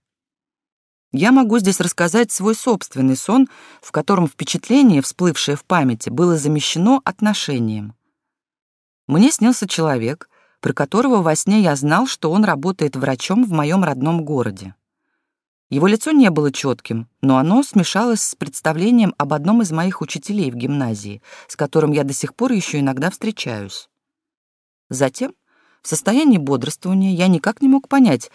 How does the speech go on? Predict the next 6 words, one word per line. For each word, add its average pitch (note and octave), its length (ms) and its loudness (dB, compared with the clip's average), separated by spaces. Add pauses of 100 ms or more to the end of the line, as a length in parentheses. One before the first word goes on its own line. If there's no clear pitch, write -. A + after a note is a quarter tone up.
(240)
какое D3 340 0
отношение A3 600 2
связывает F#3+ 540 -2
этих E3+ 220 -4
двух F3 220 -6
людей. D3+ 500 -6